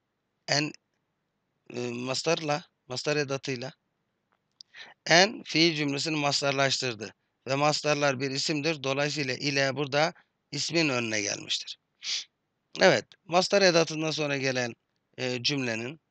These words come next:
ki sıla cümlesi diyoruz ona, e, ögelerine, e, ayıralım. Yaişu fiil, faili gizli. Fi emnin ve selamin, bu şibih cümlesi ise,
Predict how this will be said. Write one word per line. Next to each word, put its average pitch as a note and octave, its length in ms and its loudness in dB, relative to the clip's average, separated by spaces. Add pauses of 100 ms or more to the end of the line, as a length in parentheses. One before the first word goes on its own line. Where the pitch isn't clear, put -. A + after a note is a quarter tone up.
(340)
ki A#2+ 180 -6
sıla B2 280 -4
cümlesi A#2+ 420 -6
diyoruz G#2+ 280 -8
ona, A2+ 240 -14 (1700)
e, B2+ 360 -2
ögelerine, C#3 760 2
e, - 200 -6
ayıralım. A#2 680 -2 (400)
Yaişu F#3 480 6
fiil, E3+ 340 2
faili D3+ 500 4
gizli. C#3+ 420 -4 (760)
Fi D3+ 180 2
emnin D3+ 460 4
ve C#3+ 80 2
selamin, D3+ 600 2 (540)
bu C#3+ 140 -2
şibih C#3+ 300 2
cümlesi C3 420 -4
ise, D3 420 -2